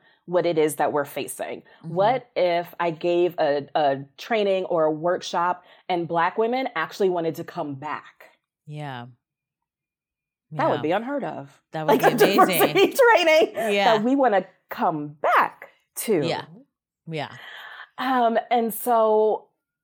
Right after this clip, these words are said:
Speaker 1: so I, I confess to you that I really struggled with this last
Speaker 2: Mm-hmm.
Speaker 1: night, in particular with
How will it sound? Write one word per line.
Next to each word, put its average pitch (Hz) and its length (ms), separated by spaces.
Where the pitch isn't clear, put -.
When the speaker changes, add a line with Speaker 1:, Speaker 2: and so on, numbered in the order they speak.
Speaker 1:
so - 160
I, 233 260
I 226 60
confess 247 460
to 254 80
you 202 80
that 175 140
I 175 60
really 214 260
struggled 185 520
with 143 180
this 139 220
last 151 260
Speaker 2:
Mm-hmm. 143 80
Speaker 1:
night, 165 240
in 147 100
particular 165 640
with 147 240